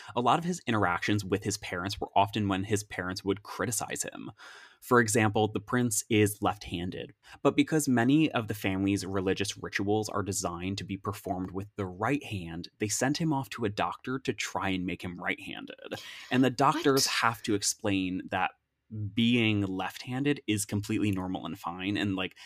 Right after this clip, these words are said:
Speaker 1: that trying to change their son over small differences such as this is just gonna cause, quote, "serious mental issues."
Speaker 2: Yeah, and, like,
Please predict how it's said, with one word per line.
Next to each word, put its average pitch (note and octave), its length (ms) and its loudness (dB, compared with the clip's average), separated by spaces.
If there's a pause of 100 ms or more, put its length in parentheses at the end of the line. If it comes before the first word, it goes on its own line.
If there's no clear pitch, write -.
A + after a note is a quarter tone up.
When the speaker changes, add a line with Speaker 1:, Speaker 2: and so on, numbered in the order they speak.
(120)
Speaker 1:
that G2+ 160 -2
trying G#2+ 440 2
to A2+ 100 0
change G2+ 480 0
their F#2 100 -4
son A#2 640 2
over F#2 240 -2
small F#2+ 520 -2
differences A#2 760 -4
such - 220 -4
as F#2+ 120 -4
this B2+ 280 -2
is G#2 140 -4
just - 260 -2
gonna B2+ 160 -2
cause, G2 380 2
quote, - 400 0 (200)
"serious G2+ 680 0
mental F#2 380 -4
issues." - 640 -10 (440)
Speaker 2:
Yeah, C4 720 6
and, B3 360 2
like, A3+ 360 2